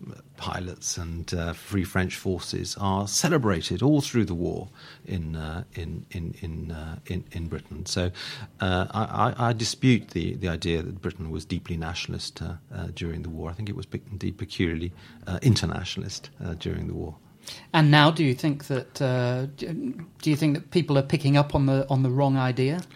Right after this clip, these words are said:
Speaker 1: I think
Speaker 2: Uh,
Speaker 1: so. And I, I think, for example, we have this idea that, that, that Britain and France are hereditary enemies.
Speaker 2: Mm-hmm.
Speaker 1: You know, what an absurdity. Uh, in two world wars, Britain and France, uh, uh, started off, uh, uh, in,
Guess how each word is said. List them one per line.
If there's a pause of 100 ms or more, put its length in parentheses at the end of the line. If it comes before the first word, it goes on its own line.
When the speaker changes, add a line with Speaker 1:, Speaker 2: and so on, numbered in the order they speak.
(200)
Speaker 1:
I
think
Speaker 2:
Uh,
Speaker 1:
so.
And
I,
I
think,
for
example,
we
have
this
idea
that,
that,
that
Britain
and
France
are
hereditary
enemies. (240)
Speaker 2:
Mm-hmm.
Speaker 1:
You
know,
what
an
absurdity. (480)
Uh,
in
two
world
wars,
Britain
and
France,
uh, (340)
uh,
started
off,
uh, (100)
uh,
in,